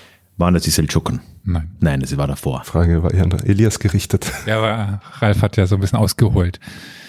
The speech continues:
Speaker 1: Ach Gott. Jetzt muss ich raten.
Speaker 3: Der Name ist heute schon gefallen.
Speaker 2: Ja.
Speaker 1: Ach so, der, der, das war natürlich Tamerlan dann. Nein.
Speaker 2: Tamerlan war ja, also
Speaker 1: War ja
Speaker 2: am
Speaker 1: wieder
Speaker 2: Ende.
Speaker 1: da,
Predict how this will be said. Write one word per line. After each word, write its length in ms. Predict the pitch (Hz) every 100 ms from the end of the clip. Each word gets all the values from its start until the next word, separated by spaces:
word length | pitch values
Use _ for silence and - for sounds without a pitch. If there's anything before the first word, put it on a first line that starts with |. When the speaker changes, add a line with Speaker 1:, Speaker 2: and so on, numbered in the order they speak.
| -
Speaker 1:
Ach 180 | - 78
Gott. 380 | 82 80 - - - _ _ _ -
Jetzt 120 | 87
muss 120 | 117
ich 120 | 104
raten. 200 | 92 90
Speaker 3:
Der 80 | 120
Name 180 | 113 131
ist 140 | 101 120
heute 200 | 110 101
schon 160 | 95
gefallen. 420 | 92 - - 92 82 -
Speaker 2:
Ja. 180 | 98 - - - _ _ _ _ -
Speaker 1:
Ach 100 | 233
so, 400 | 160 190 131 98
der, 220 | 92 85
der, 200 | 92 82
das 160 | 90
war 80 | 95
natürlich 280 | 87 - 82
Tamerlan 420 | 101 90 76 73
dann. 260 | 71 71 76 _ _ _
Nein. 300 | - 76 71 - _ _ _ _
Speaker 2:
Tamerlan 440 | 98 95 101 107
war 100 | 104
ja, 220 | 101 104 117
also 260 | 107 101
Speaker 1:
War 120 | 95 82
ja 80 | 90
Speaker 2:
am 40 |
Speaker 1:
wieder 120 | 95
Speaker 2:
Ende. 180 | 127 113
Speaker 1:
da, 140 | 98